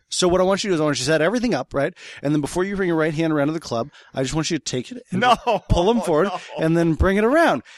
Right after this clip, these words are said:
Speaker 1: And he did, and it, it, it flew far and straight.
Speaker 2: No
Speaker 1: Just perfect.
Speaker 2: way.
Speaker 1: And he turns around like, "What?" And I was like, "Oh, you know," and
Speaker 2: You had to have been amazed. <laughs>
Speaker 1: I was blown away. I was blown away. Um,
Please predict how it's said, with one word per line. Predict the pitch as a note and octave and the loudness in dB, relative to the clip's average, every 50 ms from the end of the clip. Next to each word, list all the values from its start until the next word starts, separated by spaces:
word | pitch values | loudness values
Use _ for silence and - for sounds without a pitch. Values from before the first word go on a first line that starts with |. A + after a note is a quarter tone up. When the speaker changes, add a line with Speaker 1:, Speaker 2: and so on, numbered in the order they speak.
| - - - | -18 -8 -4
Speaker 1:
And | D#3 E3 E3+ | -2 0 2
he | F3 | 0
did, | D#3 C#3 - A#3+ C4+ A#3+ F3+ - _ - _ | 2 2 4 4 4 4 2 0 _ -10 _
and | - D#3 D#3+ | -4 -2 0
it, | E3 E3 - - - - | 0 -2 -4 -10 -8 -4
it, | F3 D#3 | 0 0
it | C#3+ D#3+ D3 D3 D3+ C#3+ - | 0 0 0 0 -2 -4 -4
flew | - - - E3+ E3 D#3+ | -6 -4 0 0 2 2
far | C#3 - - - D3+ D#3 D3+ C#3+ C#3 | 0 -2 -6 -2 0 2 2 2 2
and | C3+ B2 | 0 -2
straight. | - - - C#3 A#2 F#2+ - - | -4 -4 -4 -4 -4 -4 -6 -4
Speaker 2:
No | A#3 C#4+ D#4+ E4 | 0 2 4 4
Speaker 1:
Just | E4 C#4+ - D4+ C#4+ - | 4 2 2 0 0 0
perfect. | - - - G3+ - E3+ D#3 B3 | 2 2 2 2 0 -2 -4 -6
Speaker 2:
way. | C4 A3+ - - - | -6 -6 -6 -6 -4
Speaker 1:
And | F#3 F#3+ F#3+ | -2 0 2
he | F3+ | 2
turns | - - B3 B3 G#3+ | 4 4 4 4 4
around | A3+ G#3+ | 4 4
like, | F3 D#3+ - C3 | 4 2 0 -4
"What?" | C3+ E3 A#3+ G#4 C5+ C#5 B4+ - - - - - - - - - | -6 2 6 6 8 8 6 4 0 -12 -14 -20 -20 -20 -14 -6
And | - F3+ F3 F3+ E3+ E3+ D#3+ - | -2 2 2 4 4 2 0 0
I | - - D#3+ E3 | 0 0 0 2
was | D#3+ C3+ | 2 2
like, | F3 E3+ C#3+ D3+ | 2 0 0 0
"Oh, | F#3 B3+ D#4 F4 F#4 F#4+ F#4+ | -2 -2 0 0 2 2 2
you | F4+ E4 D#4+ | 2 2 2
know," | D#4 D#4 D#4 D#4 D#4 D4 | 4 4 4 4 4 4
and | B3 - - G3 G3 C#4+ A3+ A#3 | 4 4 2 2 0 -2 -4 -2
Speaker 2:
You | D4 E4 E4 - | -2 0 2 2
had | D4+ C#4+ B3 | 2 2 2
to | B3+ | -2
have | A#3+ G3+ | -6 -6
been | G#3+ G3+ | -6 -4
amazed. | G3 F3 E3+ E3+ E3 D#3 D3+ D3 B2+ - B2+ - - - F3 | -4 -2 -2 -2 0 0 -2 -4 -6 -8 -12 -8 -4 -4 -4
<laughs> | - F#3 E3 | -4 -2 2
Speaker 1:
I | F#3+ A3 | 4 6
was | B3 A3+ D#3 | 6 6 4
blown | A#2 E3 F3 D#3 C3+ | 4 4 4 4 2
away. | A#2 G2+ F#2 - _ _ | 0 -6 -10 -14 _ _
I | D#3+ F#3 | 0 0
was | G3 F#3+ D3 D3 | 0 0 -2 -4
blown | C3+ D3+ F#3 F#3+ F#3+ G3 F3+ E3 | -4 0 2 4 6 6 6 4
away. | D3 B2+ A2 F#2+ - - - - - - _ _ _ - | 4 2 0 -4 -8 -14 -20 -20 -20 -20 _ _ _ -2
Um, | F#3 F3+ F3 D#3+ D3 C#3+ C3 - | 2 2 2 2 2 -2 -4 -8